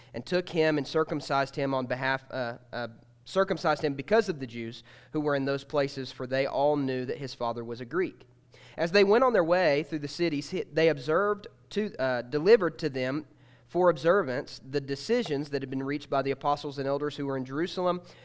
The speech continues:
So the churches were strengthened in the faith, and they increased in numbers daily.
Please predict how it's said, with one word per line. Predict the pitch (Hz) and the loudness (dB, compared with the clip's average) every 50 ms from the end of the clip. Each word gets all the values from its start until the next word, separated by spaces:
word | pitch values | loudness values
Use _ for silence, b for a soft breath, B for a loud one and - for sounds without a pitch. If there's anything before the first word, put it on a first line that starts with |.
| B B | B B
So | - - 175 | -6 -2 -2
the | 160 156 151 | -2 -2 -4
churches | - - 190 185 180 - 190 170 156 | -2 0 0 0 0 0 -4 -4 -2
were | 151 156 151 | -2 -2 -2
strengthened | - - - 160 160 160 160 - 165 151 147 | -2 -2 0 0 0 0 0 0 0 2 2
in | 143 139 | 2 0
the | 139 | -2
faith, | 135 - 180 180 180 175 175 - B B B B B B | 0 2 4 4 4 4 0 -6 B B B B B B
and | - 143 143 | -4 -2 0
they | 143 143 143 | 2 2 0
increased | 139 135 - - - 160 156 156 - - - | 0 -2 -4 -4 -2 0 0 0 -2 -6 -2
in | 143 156 147 143 | -2 0 0 0
numbers | 139 131 131 127 131 131 127 123 123 | 0 -2 -2 -2 -4 -4 -4 -4 -2
daily. | 139 135 135 135 123 120 117 - | 0 0 0 0 -2 -4 -8 -12